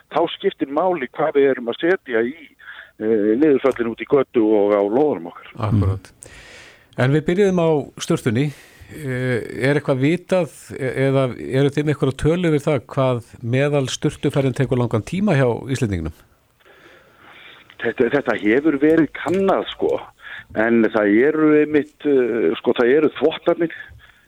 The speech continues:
Speaker 1: sem að eru, eh, sem að taka mest vatn, en það er mjög merkilegur munur á, eh, þegar þetta var rannsakað á milli sveitarfélaga fyrir nokkrum árum, ég er nú ekki með, eh, hérna, rannsóknina við hendina,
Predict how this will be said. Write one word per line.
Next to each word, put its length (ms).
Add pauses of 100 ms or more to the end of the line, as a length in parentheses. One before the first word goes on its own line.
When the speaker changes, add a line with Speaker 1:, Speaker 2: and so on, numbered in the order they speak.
Speaker 1:
sem 300
að 180
eru, 400 (120)
eh, 720
sem 180
að 80
taka 400 (440)
mest 520
vatn, 580
en 140
það 260
er 380
mjög 680
merkilegur 760
munur 460 (1120)
á, 200
eh, 640
þegar 180
þetta 120
var 200
rannsakað 720
á 40
milli 220
sveitarfélaga 760
fyrir 120
nokkrum 320
árum, 280
ég 80
er 40
nú 120
ekki 140
með, 280
eh, 340
hérna, 300
rannsóknina 500
við 120
hendina, 380